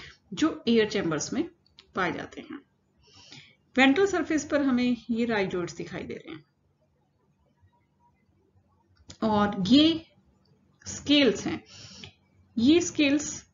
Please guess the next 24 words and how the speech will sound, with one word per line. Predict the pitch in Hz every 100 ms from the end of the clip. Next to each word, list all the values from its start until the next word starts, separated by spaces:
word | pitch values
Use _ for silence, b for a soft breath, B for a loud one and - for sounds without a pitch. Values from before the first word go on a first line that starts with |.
| _ _ _ _ _ 208
लिग्यूलेट | 208 233 302 302 311 285
स्केल्स | - - 254 254 269
होते | 233
हैं, | 269
वो | 294
मार्जिन्स | 262 185 165 180 185
की | 247
तरफ | 240 254 254
होते | 247 254
हैं, | 262 269 269 -
और | 220 208
जो | -
अपेंडिकुलेट | 214 247 262 277 262 240
स्केल्स | - - 208 202
होते | 196 214
हैं, | 240
वो | 320
मिडरिब | 247 196 196 202
के | - 311 381 _
पास | 196 190 185
में | 214
स्थित | 269 - 220 -
होते | 175 175
हैं। | 170